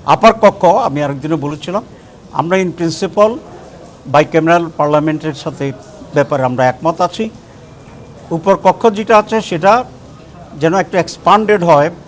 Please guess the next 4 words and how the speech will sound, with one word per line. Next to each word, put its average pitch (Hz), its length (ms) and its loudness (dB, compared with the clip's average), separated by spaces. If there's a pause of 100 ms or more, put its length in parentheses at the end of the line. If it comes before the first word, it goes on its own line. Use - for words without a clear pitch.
(520)
শুধু 202 400 2 (840)
এমপিদের 175 480 2
ভোটে 175 320 2
যেন 185 160 0